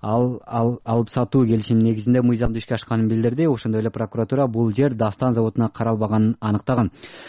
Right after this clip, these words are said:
Башкы прокуратура Манас менеджмент, э, компаниясынын Манас аэропортунун тамак аш даярдоо цехинин сатылышындагы текшерип, цехтин сексен пайыз акциясын мамлекет он беш миллион долларга мыйзамдуу сатып алганын маалымдады.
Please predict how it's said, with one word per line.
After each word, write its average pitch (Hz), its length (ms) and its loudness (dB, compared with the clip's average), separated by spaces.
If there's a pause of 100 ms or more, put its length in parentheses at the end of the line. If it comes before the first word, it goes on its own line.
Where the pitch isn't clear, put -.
(140)
Башкы 139 240 -2
прокуратура 131 380 0
Манас 135 500 4
менеджмент, 123 460 2 (120)
э, 110 260 0
компаниясынын 120 800 2
Манас 110 320 0
аэропортунун 113 500 0
тамак 113 280 0
аш 107 100 -2
даярдоо 117 360 2
цехинин 113 380 0
сатылышындагы 113 800 0
текшерип, 131 500 0
цехтин 120 400 0
сексен 113 400 -2
пайыз 110 240 0
акциясын 135 420 0
мамлекет 113 400 2 (540)
он 120 220 4
беш 135 180 2
миллион 139 220 4
долларга 135 380 0
мыйзамдуу 127 640 2
сатып 117 260 -4
алганын 104 340 0
маалымдады. 107 560 2